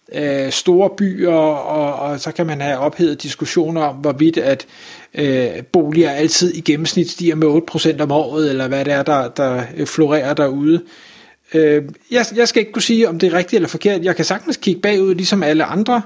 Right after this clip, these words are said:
Vi skal også bare vide, at tal er, øh, taknemmelige. Øh, det kender jeg fra, øh, kapitalfondsbranchen. Der, øh, der er man specielt dygtig til at altid vise,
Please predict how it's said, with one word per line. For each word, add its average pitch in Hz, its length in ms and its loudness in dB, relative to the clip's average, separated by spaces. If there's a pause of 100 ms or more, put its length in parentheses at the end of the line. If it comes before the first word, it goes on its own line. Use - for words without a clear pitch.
(360)
Vi 185 80 -2
skal 190 160 0
også 185 140 -2
bare 175 200 2
vide, 175 180 2
at 175 60 -10
tal 180 360 0
er, 147 280 0 (340)
øh, 143 220 -4
taknemmelige. 240 760 -2 (560)
Øh, 165 260 2
det 175 100 2
kender 180 260 2
jeg 160 160 2
fra, 135 380 0 (140)
øh, 131 240 -4
kapitalfondsbranchen. 175 1300 -2
Der, 180 280 2
øh, 151 420 0 (340)
der 185 60 2
er 190 40 2
man 175 180 0 (100)
specielt - 480 -2
dygtig 208 320 -2
til - 160 -4 (140)
at 170 180 2
altid 190 320 -4
vise, 185 480 -2